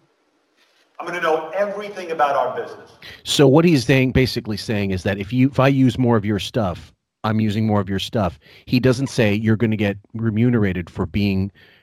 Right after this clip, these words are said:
Speaker 2: it, it's not like, "I'll, I'll pay you, you know, you'll get an extra twenty-five bucks for every joke of yours I read. Uh, you're gonna get this much." They're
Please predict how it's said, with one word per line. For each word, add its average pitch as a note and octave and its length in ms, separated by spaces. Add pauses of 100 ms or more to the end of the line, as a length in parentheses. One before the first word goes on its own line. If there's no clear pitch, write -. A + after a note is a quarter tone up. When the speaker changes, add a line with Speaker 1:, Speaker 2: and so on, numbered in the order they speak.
(120)
Speaker 2:
it, G#2 180
it's A#2 240
not A#2 160
like, G2+ 300
"I'll, A2 180 (100)
I'll A2+ 80
pay B2 180
you, G#2 400
you G#2 120
know, G2 160
you'll G2 160
get G#2 120
an G#2 60
extra - 240
twenty-five G#2+ 480
bucks F#2+ 220
for - 120
every F2+ 200
joke F#2 320
of G2 40
yours E2+ 280
I F2 60
read. D2+ 380 (480)
Uh, G2 280
you're G2 160
gonna F#2+ 180
get F2+ 280
this - 200
much." - 300 (580)
They're A#2 500